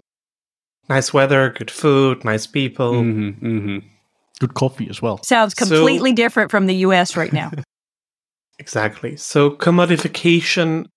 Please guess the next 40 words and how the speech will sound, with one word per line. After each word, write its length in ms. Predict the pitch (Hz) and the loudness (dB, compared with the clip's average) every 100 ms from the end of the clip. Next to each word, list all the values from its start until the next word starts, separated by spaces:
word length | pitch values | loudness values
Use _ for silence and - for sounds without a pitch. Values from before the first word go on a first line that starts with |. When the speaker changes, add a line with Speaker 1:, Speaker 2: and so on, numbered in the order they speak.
| _ _ _ 127 | _ _ _ 0
Speaker 1:
of 540 | 127 127 127 123 - | 2 4 2 -2 -6
the 100 | 135 | -6
digital 540 | 123 127 123 117 135 120 | -2 -2 0 -2 -2 -2
economy. 600 | 117 120 113 107 101 117 | -2 -2 -2 -2 -6 -12
So 280 | - 127 | -4 -2
basically 840 | 120 127 131 147 - 143 131 123 - - - _ _ _ _ _ | 0 0 0 -4 -2 0 2 -2 -6 -20 -20 _ _ _ _ _
using 480 | 151 135 139 147 139 | -4 0 2 2 0
data 320 | 131 135 139 | 0 0 0
to 160 | 131 143 | -2 -2
pay 180 | - 151 | 0 0
for 200 | 170 180 | 0 0
things? 500 | 180 180 214 - - _ _ _ _ _ _ _ | 0 -2 -4 -10 -14 _ _ _ _ _ _ _
Speaker 2:
Well, 80 | 233 | 0
that's, 220 | 247 - | 0 2
that's 200 | 175 - | 0 2
of 100 | 143 | 0
course 220 | 139 117 | 0 0
a 40 | 123 | -4
part 360 | - 117 113 | -4 0 0
of 120 | 110 | 2
it. 240 | 113 110 - - _ _ _ _ _ _ _ _ _ _ _ _ - | 2 0 -8 -20 _ _ _ _ _ _ _ _ _ _ _ _ -8
I 40 | 156 | -2
think, 240 | 185 160 | 0 0
I 60 | 165 | -4
think 160 | 175 | 0
a 60 | 143 | 2
lot 240 | 120 131 | 4 2
of 180 | 135 - | 2 0
the 320 | 113 107 107 | 0 0 -4
focus 560 | - - 120 117 120 98 | -10 -2 0 0 -2 0
that 120 | 107 | -2
we 120 | 107 98 | 0 -2
have, 340 | 101 98 98 - - - - - | 0 0 -2 -10 -20 -20 -20 -6
we, 380 | 107 107 104 104 | -2 0 0 0
we 160 | 104 | 0
study 340 | - - 107 101 | 0 0 0 0
data, 420 | - 107 107 104 | 0 0 2 0
we 120 | 104 | 0
try 260 | - 110 110 | 0 0 0
to 240 | - 101 | -2 -4